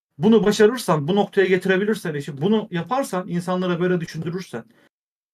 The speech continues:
tamam yani. Umut yok. Kimsenin umudu yok abi.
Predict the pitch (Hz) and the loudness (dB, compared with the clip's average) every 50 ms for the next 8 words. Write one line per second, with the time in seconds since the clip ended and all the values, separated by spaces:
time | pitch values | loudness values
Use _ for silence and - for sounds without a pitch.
0 | _ - 160 160 160 151 139 113 98 90 - - _ _ _ _ _ _ _ _ | _ -6 -4 -4 -4 -4 -6 -8 -10 -12 -16 -20 _ _ _ _ _ _ _ _
1 | _ _ _ _ _ _ _ _ _ _ _ _ _ _ _ _ _ _ _ _ | _ _ _ _ _ _ _ _ _ _ _ _ _ _ _ _ _ _ _ _
2 | _ _ _ _ _ _ _ - 180 214 233 269 277 - - 143 139 - - - | _ _ _ _ _ _ _ 0 4 4 4 4 2 -2 -6 -8 -8 -8 -8 -6
3 | 254 233 214 - 185 180 185 180 175 165 160 160 147 180 160 131 135 131 135 127 | -4 -4 -2 -2 -2 -2 -2 -2 -2 -2 -2 -2 -2 -2 -2 -2 -4 -6 -8 -8
4 | 117 107 104 104 - - | -8 -10 -12 -12 -16 -20